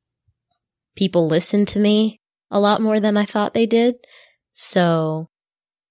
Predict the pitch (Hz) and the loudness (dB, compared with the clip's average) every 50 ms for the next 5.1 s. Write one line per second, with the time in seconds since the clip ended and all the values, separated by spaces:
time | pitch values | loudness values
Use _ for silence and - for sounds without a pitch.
0 | _ _ - 180 170 - 190 190 180 - 170 160 - - 156 156 - 156 - - | _ _ -4 -2 -2 0 0 -2 -2 -2 -4 -4 -6 -6 -8 -8 -8 -6 -6 -4
1 | - 165 156 156 143 - - - - 156 151 151 156 165 - - - _ _ _ | -2 -2 -2 -2 -4 -6 -8 -4 -2 -2 -2 -2 -2 -4 -4 -6 -8 _ _ _
2 | _ _ _ _ _ _ _ _ _ _ _ _ _ _ _ _ _ - - - | _ _ _ _ _ _ _ _ _ _ _ _ _ _ _ _ _ -14 -12 -6
3 | - - 160 160 151 - - - - - 156 156 156 151 147 147 - - - - | -2 0 0 0 2 0 -2 -4 -2 -2 -2 -2 -2 -2 -4 -4 -6 -4 -4 -6
4 | - - _ _ _ - - 175 170 165 - - - 160 151 151 147 151 156 170 | -8 -12 _ _ _ -4 0 2 2 2 2 0 -2 -2 -2 -2 -4 -4 -4 -6
5 | 175 | -8